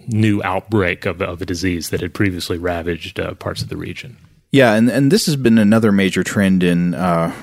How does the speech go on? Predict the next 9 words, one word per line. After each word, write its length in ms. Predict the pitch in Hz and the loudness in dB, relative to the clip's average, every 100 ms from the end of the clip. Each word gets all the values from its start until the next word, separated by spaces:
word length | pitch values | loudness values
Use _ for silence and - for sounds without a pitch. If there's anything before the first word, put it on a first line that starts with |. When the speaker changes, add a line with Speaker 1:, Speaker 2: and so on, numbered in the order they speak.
| 107 | -2
Speaker 2:
writing 440 | 110 110 104 98 | 2 4 2 2
over, 200 | 95 92 | 2 0
say, 160 | - 92 | 0 -2
the 100 | 87 | -2
past 340 | 101 90 - | -2 -2 -2
hundred 320 | 107 92 85 | 0 2 2
years 320 | 87 85 82 - | 2 0 0 -4
about 720 | 95 85 - 95 92 90 - | -6 -8 -2 0 2 0 -4
the, 480 | 107 92 90 90 87 | -10 -6 -4 -4 -4